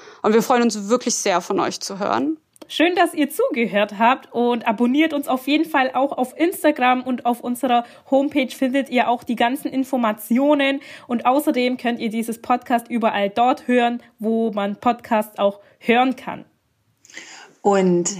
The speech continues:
Speaker 3: nach Folge eins kommt natürlich Folge zwei. Und Folge zwei wird dann mit mir sein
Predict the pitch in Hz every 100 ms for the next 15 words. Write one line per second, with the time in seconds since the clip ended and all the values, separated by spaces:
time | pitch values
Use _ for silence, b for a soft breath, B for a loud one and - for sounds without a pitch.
0 | 185 180 196 240 277 - 233 202 190 180
1 | 190 233 - 214 - 196 - 190 185 -
2 | 180 175 170 - 208 254 403 - 262 254
3 | 262 240 240 - 254 302 240 254 - -
4 | 214 208 202 - 220 285 311 - 170 180
5 | 196